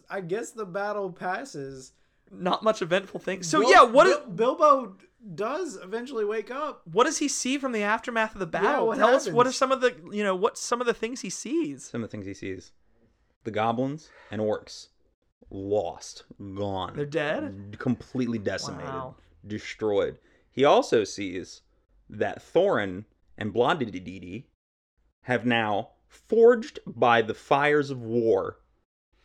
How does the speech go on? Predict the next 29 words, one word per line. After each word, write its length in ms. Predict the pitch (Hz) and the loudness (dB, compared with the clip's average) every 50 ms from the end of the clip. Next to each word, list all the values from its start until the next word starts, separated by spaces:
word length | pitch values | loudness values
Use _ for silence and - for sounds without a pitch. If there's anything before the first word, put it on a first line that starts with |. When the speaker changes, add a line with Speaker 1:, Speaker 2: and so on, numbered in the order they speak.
| _ _ | _ _
Speaker 3:
shaking 640 | - - - - - 139 127 123 - 127 113 117 | -12 -10 -8 2 4 4 4 6 2 -2 -2 -2
hands. 420 | 110 107 117 110 104 92 98 95 - | -4 -4 -6 -6 -4 -4 -6 -6 -4
Speaker 2:
What 160 | 180 185 185 | -4 -4 -2
about, 280 | 190 180 170 - - 170 | 0 0 0 -2 -2 -4
what 100 | 196 190 | -6 -6
about 360 | 180 180 - - 170 - - | -6 -8 -6 -6 -6 -6 -8
Eagle-Eye 360 | 180 156 170 156 156 151 151 | -10 -8 -8 -8 -8 -10 -12
Tom? 320 | - - - - 175 202 208 - - - | -12 -14 -12 -6 -6 -6 -6 -6 -8 -4
<laughs> 180 | - 202 - - | -4 -4 2 4
Speaker 3:
Oh, 200 | 135 123 123 127 | 6 6 6 6
Eagle-Eye 360 | 180 233 226 240 208 175 151 | 6 10 10 12 12 12 8
Tom 340 | - - - 156 143 131 123 | 8 4 4 4 6 6 4
is 80 | 110 110 | 2 4
also 300 | 117 117 113 - - 120 | 4 4 4 6 4 4
waiting 300 | 107 107 104 104 101 104 | 4 6 2 2 0 0
there 140 | 104 98 98 | -2 -4 -4
for 240 | - - 110 107 101 | -4 -2 0 0 0
his 120 | 98 92 | 0 -4
handshake. 560 | - 113 113 107 107 117 - 127 120 117 120 - | -6 -8 -8 -6 -6 -4 0 0 0 0 0 -4
He 120 | 127 113 | -10 -8
just, 260 | 95 101 98 - _ 117 | -8 -10 -12 -12 _ 0
they 120 | 120 110 | 0 0
haven't 220 | 104 104 98 98 95 | 0 -4 -6 -6 -8
gotten 280 | 92 90 90 - 95 90 | -6 -6 -6 -8 -10 -12
to 80 | 92 | -12
him 160 | 90 101 92 - | -12 -12 -6 0
Speaker 2:
Oh, 160 | 165 160 160 160 | 2 2 2 2
so 220 | 156 - 175 170 | 2 2 2 2
he 80 | 175 | 2